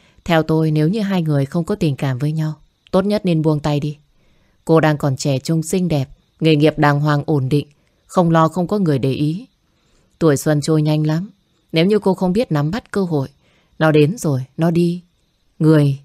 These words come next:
sai lầm là cô." Tôi chỉ biết nói với cô như vậy thôi.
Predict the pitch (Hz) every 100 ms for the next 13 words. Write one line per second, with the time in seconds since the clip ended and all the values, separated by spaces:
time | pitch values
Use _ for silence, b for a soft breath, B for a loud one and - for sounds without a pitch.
0 | - - 196 165 143 135 135 175 185 202
1 | - _ b b b b b b _ 170
2 | 160 156 165 185 151 147 190 196 170 160
3 | 151 135 151 156 156